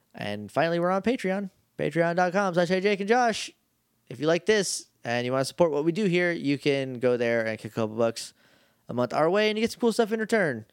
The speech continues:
Maybe next week we'll record the first of the alien, tattooed alien boys from Beverly Hills episodes. I gotta watch the first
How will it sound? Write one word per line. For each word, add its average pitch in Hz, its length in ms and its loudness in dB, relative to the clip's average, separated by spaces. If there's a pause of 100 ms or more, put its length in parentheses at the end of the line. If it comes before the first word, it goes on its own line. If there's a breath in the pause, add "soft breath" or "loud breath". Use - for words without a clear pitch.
(280)
Maybe 190 480 0
next 202 540 0
week 214 380 -2
we'll 180 240 0
record 190 720 -2
the 214 80 -2
first 214 400 0
of 214 180 -4
the 220 380 -2 (760)
alien, 214 580 -2 (240)
tattooed 208 400 0
alien 220 380 0
boys 220 500 2 (120)
from 202 500 -4
Beverly 202 360 2
Hills 202 280 2
episodes. 220 720 -2 (280)
I - 100 -4
gotta 175 140 4
watch 160 400 2
the 147 80 2
first 139 340 0